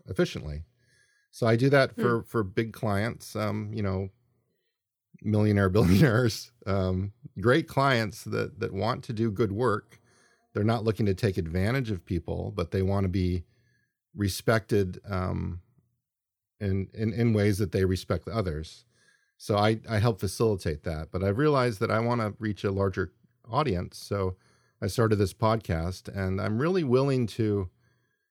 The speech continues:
Speaker 1: put that other work on hold and kind of, you know, lean into this conversation of how we as an industry can work better together. So the podcast started out
Speaker 2: Mm-hmm.
Speaker 1: as focusing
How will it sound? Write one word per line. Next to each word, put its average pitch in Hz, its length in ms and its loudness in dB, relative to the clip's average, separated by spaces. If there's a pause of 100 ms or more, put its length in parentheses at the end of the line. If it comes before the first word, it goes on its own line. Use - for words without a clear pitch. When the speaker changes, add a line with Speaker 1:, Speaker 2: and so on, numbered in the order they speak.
(340)
Speaker 1:
put 120 240 -2
that 113 160 4
other 120 220 6
work 110 220 2
on 101 140 2
hold 113 520 2
and 98 340 -2
kind 110 180 0
of, 104 180 -4 (360)
you 104 120 -6
know, 92 280 -2 (240)
lean 117 280 6
into 101 640 2 (480)
this 104 160 0
conversation 104 720 0
of 87 100 -2
how 98 180 2
we 104 180 2
as 98 100 2
an 98 100 2
industry 101 420 0
can 87 160 -6
work 92 240 -4
better 90 200 -2
together. 82 520 -2
So 82 380 -4 (360)
the 104 100 -2
podcast 143 420 2
started 113 380 2
out 101 200 2
Speaker 2:
Mm-hmm. 87 80 -2
Speaker 1:
as 95 140 -2
focusing 95 720 -2